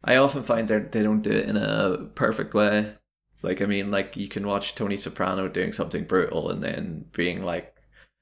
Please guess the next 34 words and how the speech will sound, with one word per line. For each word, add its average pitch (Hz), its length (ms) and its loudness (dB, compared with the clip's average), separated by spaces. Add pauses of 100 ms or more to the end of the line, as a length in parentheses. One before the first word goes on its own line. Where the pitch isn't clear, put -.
(160)
trying 90 240 -2
to - 40 -8
take 95 220 -6
care 98 260 2
of 82 120 -2
his - 220 -6
children 82 520 -2
or 85 100 -4
whatever 85 600 -2
and 101 100 -10
be 87 120 -4
like, 85 200 -4
"Okay, - 240 -4
human 95 320 -4
beings 85 300 -2
are 78 80 -2
a - 40 -2
bit 87 180 -2
like 82 200 -6
that. 90 280 -6
They 92 80 -4
kind 87 260 -6
of, 87 140 -8
like, - 340 -8 (360)
act - 240 -2
on 90 120 0
circumstance. 90 680 -2
They 90 120 -4
don't 92 140 -4
have 82 180 -4
a 85 80 -6
set - 340 -2
personality." 92 800 -2 (640)
But, - 340 0